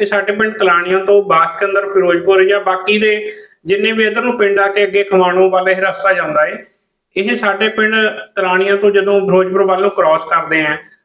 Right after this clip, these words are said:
ਤਾਂ ਇਹ ਸਾਡੇ ਪਿੰਡ ਦੀ, ਅ, ਸੀਵਰੇਜ ਬਲਾਕ ਹੋਣ ਕਾਰਨ ਪੁਰਾਣੇ ਟੋਭੇ ਦਾ ਪਾਣੀ ਜਿਹੜਾ ਹੈਗਾ, ਉਹ ਕ੍ਰਾਸ ਕਰਕੇ ਸੜਕ ਦੇ ਉੱਤੋਂ ਦੀ ਅੱਗੇ ਖੇਤਾਂ ਦੇ ਵਿੱਚ ਜਾ ਰਿਹਾ ਏ।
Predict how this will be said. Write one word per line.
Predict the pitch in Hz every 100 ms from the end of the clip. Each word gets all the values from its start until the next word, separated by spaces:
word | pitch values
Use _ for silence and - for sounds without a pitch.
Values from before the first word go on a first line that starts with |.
| -
ਤਾਂ | 190
ਇਹ | 214 220
ਸਾਡੇ | 208 190 202
ਪਿੰਡ | 196 190
ਦੀ, | 190 202 196 190
ਅ, | 175 175
ਸੀਵਰੇਜ | 180 190 196 208 202
ਬਲਾਕ | 175 170 175
ਹੋਣ | 175 175 180
ਕਾਰਨ | 165 156 156 156 151 - _ _ -
ਪੁਰਾਣੇ | 185 185 202
ਟੋਭੇ | 208 196 196 214
ਦਾ | 214
ਪਾਣੀ | 202 165 165 175
ਜਿਹੜਾ | 175 196
ਹੈਗਾ, | 170 165 160 - - _ _ -
ਉਹ | 202 196
ਕ੍ਰਾਸ | 196 190 190
ਕਰਕੇ | 196 190 202
ਸੜਕ | 185 190 208
ਦੇ | 208
ਉੱਤੋਂ | 196 190
ਦੀ | 190 214
ਅੱਗੇ | 190
ਖੇਤਾਂ | 208 202 190 185
ਦੇ | 180
ਵਿੱਚ | 170 165
ਜਾ | 160 135
ਰਿਹਾ | 135 143
ਏ। | 170